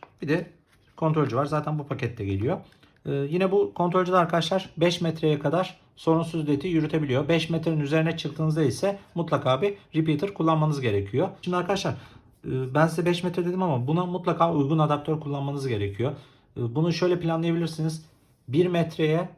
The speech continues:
bir amper gelecek şekilde, e, adaptör planlaması yapın. Yani kalkıp da beş metreye bir amper kullanırsanız adaptör ısınacaktır, kendini yakacaktır, e, kullanılmaz hale gelecektir. Eğer ki piyasadaki markasız O E M ucuz adaptörlerden alırsanız da mutlaka sizin,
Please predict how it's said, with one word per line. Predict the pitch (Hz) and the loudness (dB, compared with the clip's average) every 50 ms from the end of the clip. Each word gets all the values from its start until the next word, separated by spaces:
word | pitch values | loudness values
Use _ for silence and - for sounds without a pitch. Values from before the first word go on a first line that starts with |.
| _ - | _ 0
bir | 131 175 175 - 147 | 2 2 2 2 2
amper | 147 143 135 - 160 160 | 0 0 2 2 2 2
gelecek | 160 151 151 147 143 135 156 151 | 2 2 2 2 2 2 0 0
şekilde, | - - 139 131 - 135 131 151 156 160 160 - - _ - - - | 0 -2 -4 -2 -2 -2 0 0 0 -2 -2 -6 -12 _ -12 -8 -6
e, | - | -4
adaptör | - - 135 139 139 139 151 143 139 | -2 2 2 2 2 2 0 -4 -2
planlaması | 135 135 131 131 139 139 - - - | 0 -2 0 0 0 -2 -2 -2 0
yapın. | 143 113 98 147 151 151 - - _ _ _ _ - | -2 -2 0 -2 -6 -6 -8 -14 _ _ _ _ -2
Yani | 139 139 147 160 160 | 0 2 2 2 0
kalkıp | 156 156 156 160 156 160 | 2 2 2 2 2 -2
da | - 151 127 | -2 0 2
beş | 151 160 160 165 | 2 2 2 2
metreye | 165 160 156 - 147 127 117 | -2 -2 -2 0 0 0 2
bir | 151 | 4
amper | 160 156 156 160 156 147 | 2 2 2 2 0 0
kullanırsanız | - 147 147 156 165 170 170 - 151 151 160 | 0 -2 -2 0 0 -2 -2 -2 -4 -4 -2
adaptör | 160 - - 151 151 - - - | -2 0 0 0 0 0 -2 -4
ısınacaktır, | 135 - - 147 143 160 156 156 156 - 160 156 156 | -4 -2 -2 0 2 2 0 0 0 -4 -6 -6 -4
kendini | - 139 139 147 147 | -4 -4 -2 -2 -2
yakacaktır, | 147 139 - 139 131 139 135 - - 143 - - - - _ _ _ _ _ - | -2 -2 -2 -2 0 -2 -2 -2 -4 -6 -6 -8 -12 -20 _ _ _ _ _ -10
e, | 123 120 123 120 120 | -8 -6 -6 -6 -4
kullanılmaz | 127 139 143 139 139 139 131 | -2 -2 0 2 2 2 2
hale | 135 123 117 113 | 2 0 0 0
gelecektir. | 110 110 107 101 107 101 98 - 170 170 - - - - _ - | 0 -2 -2 -2 -4 -6 -6 -6 -10 -12 -12 -16 -20 -20 _ -2
Eğer | 120 135 160 175 170 | 0 2 2 2 0
ki | 175 156 | -2 -2
piyasadaki | 165 165 160 165 170 160 165 156 - 151 113 98 - - - _ _ _ | -2 -2 -2 -2 -2 -2 -2 -2 0 -2 -2 -4 -6 -12 -20 _ _ _
markasız | - 131 151 160 160 165 165 151 - 143 123 - | 0 4 4 4 4 2 0 0 0 -4 -4 -4
O | - - 135 143 | -2 2 4 4
E | 151 | 4
M | 147 131 120 - - - | 4 2 -2 -4 -6 -6
ucuz | 131 127 131 143 156 | -4 -4 -2 0 0
adaptörlerden | 156 156 151 147 - 160 151 147 147 147 147 147 - | 2 2 0 0 0 0 2 2 2 2 0 -2 0
alırsanız | - 131 147 170 165 - 160 151 139 123 127 | 2 2 2 2 0 0 0 0 0 0 0
da | 156 | 0
mutlaka | 160 160 165 160 165 143 147 147 143 | 0 0 -2 -2 -2 -2 -2 -2 -2
sizin, | 143 143 143 160 165 | -2 -4 -4 -4 -4